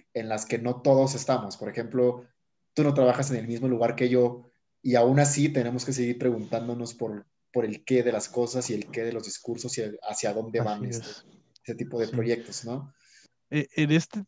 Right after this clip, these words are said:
Speaker 2: digo, siempre han sido importantes los discursos y las narrativas, ¿no? Y las palabras y los términos y, y, y, y las expresiones. O creo que, ah, en estos momentos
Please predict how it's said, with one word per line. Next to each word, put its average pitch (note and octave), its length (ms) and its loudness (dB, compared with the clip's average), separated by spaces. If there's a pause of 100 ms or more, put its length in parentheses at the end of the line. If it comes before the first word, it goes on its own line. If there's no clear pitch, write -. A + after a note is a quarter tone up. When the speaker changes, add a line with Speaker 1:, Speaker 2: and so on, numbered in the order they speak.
(120)
Speaker 2:
digo, F3 240 6
siempre B3+ 460 6
han B3 220 8
sido B3+ 360 2
importantes E3+ 580 2
los F3 140 2
discursos F3 580 2
y D3+ 40 4
las B2 160 2
narrativas, C3 760 2
¿no? D#3+ 200 0 (320)
Y B2+ 100 -2
las A#2+ 180 -2
palabras E3+ 680 6
y C#3 60 0
los A#2+ 220 -6
términos E3+ 600 4
y, B2+ 60 -2
y, A2+ 640 -8 (360)
y, A#2+ 40 -6
y A#2 40 -4
las A2+ 240 -4
expresiones. E3 800 4 (600)
O A#2+ 1000 2
creo D#3 160 0
que, C3 960 2
ah, A#2+ 340 2 (220)
en A#2 100 -2
estos F3+ 220 -2
momentos D3 640 0